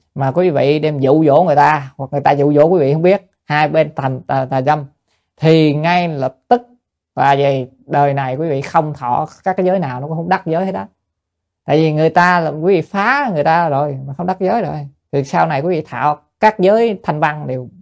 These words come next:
không có được, không được giới nào hết á. Tức là quý vị làm thọ ngũ giới cũng được, quý vị bát quan trai giới cũng không được, mà quý vị thọ cả, ờ, giới tỳ kheo, tỳ kheo ni, giới sa di cũng không được luôn.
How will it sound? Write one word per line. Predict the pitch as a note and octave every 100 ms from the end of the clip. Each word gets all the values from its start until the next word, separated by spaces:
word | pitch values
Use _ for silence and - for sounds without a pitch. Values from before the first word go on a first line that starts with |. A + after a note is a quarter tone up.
| _
không | D#3+ D#3+
có |
được, | C3 B2+ - _ _ _ -
không | E3
được | C3 C3 _
giới | D#3 F#3
nào | C#3
hết | C#3+
á. | F3 - _ _
Tức | - F#3+
là | C#3
quý | F3
vị | D3 D3+ - - _
làm | C#3+ B2+ C3 C3
thọ | - C3+ D3
ngũ | D#3+ F#3+
giới | G#3 A3
cũng | G3
được, | C3 B2+ _ _ _ -
quý | F#3+ D3
vị | D3
bát | F#3+ G#3+ A3
quan | E3
trai | D#3+ D#3+
giới | G3
cũng | F3+
không | F3
được, | C3+ C3 -
mà | C3+
quý | F3 F3
vị | C#3+ -
thọ | B2 C#3+
cả, | D3+ B2 F3 F#3 - _ _ _ _ _ _
ờ, | D#3+ D#3 D3+
giới | D3+ G3
tỳ | E3 C#3+
kheo, | D#3 D#3 D#3
tỳ | C#3
kheo | D#3+ D#3
ni, | E3 E3
giới | F#3+
sa | E3
di | E3 D#3
cũng | C#3 E3+
không | G3 G3
được | D3+
luôn. | F3+ F3